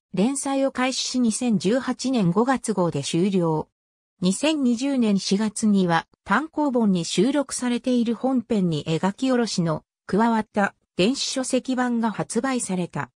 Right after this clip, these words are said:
宇宙征服を目指すドン様、そして部下であるチクちゃん、ペップちゃんからなる宇宙人のグループ、悪の軍団は、手始めに、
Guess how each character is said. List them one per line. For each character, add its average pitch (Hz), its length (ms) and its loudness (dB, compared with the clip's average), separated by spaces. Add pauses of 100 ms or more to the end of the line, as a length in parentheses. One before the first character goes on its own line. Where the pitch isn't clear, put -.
(440)
宇 165 100 0
宙 311 300 -2
征 311 280 0
服 - 320 -2
を 185 80 4
目 175 100 2
指 214 180 -2
す 202 120 -4
ド 208 140 2
ン 214 100 2
様、 165 360 0 (300)
そ 208 160 2
し - 120 -6
て 302 140 0
部 285 140 -2
下 254 140 0
で 208 100 0
あ 202 100 2
る 202 100 -2
チ - 160 -8
ク - 100 -14
ち - 140 -2
ゃ 190 60 2
ん、 170 180 -4 (180)
ペ 196 100 2
ッ - 40 -2
プ - 160 -20
ち - 80 -10
ゃ 247 80 -2
ん 294 80 -6
か 262 140 -4
ら 254 120 2
な 240 120 2
る 226 140 2
宇 185 80 2
宙 302 280 0
人 214 220 2
の 180 100 0
グ 165 140 -2
ル 240 160 2
ー - 20 -12
プ、 - 220 -6 (220)
悪 180 260 0
の 269 100 0
軍 240 240 0
団 180 240 0
は、 160 220 0 (240)
手 196 100 0
始 269 280 -2
め 220 160 2
に、 175 220 -2